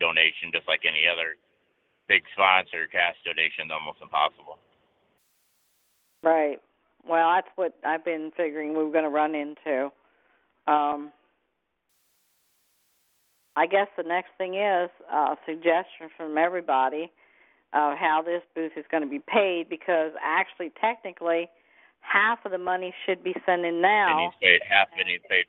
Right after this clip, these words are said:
Speaker 1: for now.
Speaker 2: Yeah, it need, needs to have half paid now, and then the other half by the first of January, if I remember, uh, what the application said.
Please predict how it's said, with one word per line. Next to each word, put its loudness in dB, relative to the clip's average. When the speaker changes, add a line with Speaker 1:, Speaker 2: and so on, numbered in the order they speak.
Speaker 1:
for -8
now. 0
Speaker 2:
Yeah, 4
it -8
need, -2
needs -4
to 2
have 2
half 2
paid 0
now, 0
and -4
then -2
the -6
other 0
half -2
by 0
the -6
first -4
of -20
January, 0
if -12
I -2
remember, -4
uh, 0
what -6
the -4
application -4
said. 0